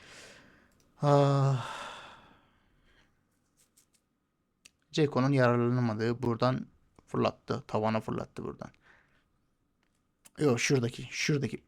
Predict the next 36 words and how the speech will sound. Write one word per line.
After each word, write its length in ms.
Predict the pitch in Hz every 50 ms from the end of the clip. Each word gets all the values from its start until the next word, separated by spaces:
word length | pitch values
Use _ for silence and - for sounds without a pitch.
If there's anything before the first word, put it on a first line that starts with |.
| _ - -
Bak, 180 | - 110 - - - _ _ _ _ _ _ _ _ _
çember 320 | - 143 139 135 143 170 175
içindeki 300 | 170 - 175 160 - 180
değil, 120 | 196 202
şuradaki. 580 | 196 - - - 156 127 120 113 - - 131 - _ _ _ _ _ _ _ -
Tavana 260 | - 135 127 135 139
fırlattı 440 | 135 - - 120 107 104 - - 107
buradan. 240 | 107 107 104 - - - _ _ _ _ _ _ _ _ _ _ _ _ _ _ _ _ _ _ _ _ _ _ _ _ _ _ _ _ _ _ _ _ _ _ _ -
Edin 220 | 135 131 135 135
Dzeko'nun 360 | 131 139 135 139 131 127 131
şutu. 360 | 131 - 131 123 - 110 110 - _ _ - _ _ _ _ _ - 143
Beklenen 540 | 139 143 139 139 143 143 147 147 147 143
goller. 300 | 139 135 131 131 123 120 -
iki 180 | 123 - -
seksen 360 | 131 - 143 135 - - 143 143
altı 280 | 139 139 139 - 143
rakibin, 420 | 139 127 - 131 123 123 120 120 127
bir 80 | 143
otuz. 420 | 147 143 143 - 151 139 139 - 156
Rakibinin 460 | 147 - - 151 147 160 151 127 -
üç 160 | 190 190 -
isabetli 400 | 165 - 160 156 147 151 147 139
şutu 160 | 139 - - 151
var, 160 | 160 156 156 -
üç 160 | 175 - -
golü 240 | - - 131 127 123
var. 200 | 127 143 147 - - - - - - - - _ _ _
Senin 220 | - 160 165 170 160
yedi 200 | 147 151 156 202
isabetli 440 | - - 160 156 143 139 139 135 131
şutun 280 | - 135 135 143 143
var 160 | 143 139 135
ki 120 | - 143 135
birisi 260 | 131 131 - 139 127
penaltı 400 | - 139 139 139 135 135 - 131
zaten. 360 | 135 131 127 - - 131 147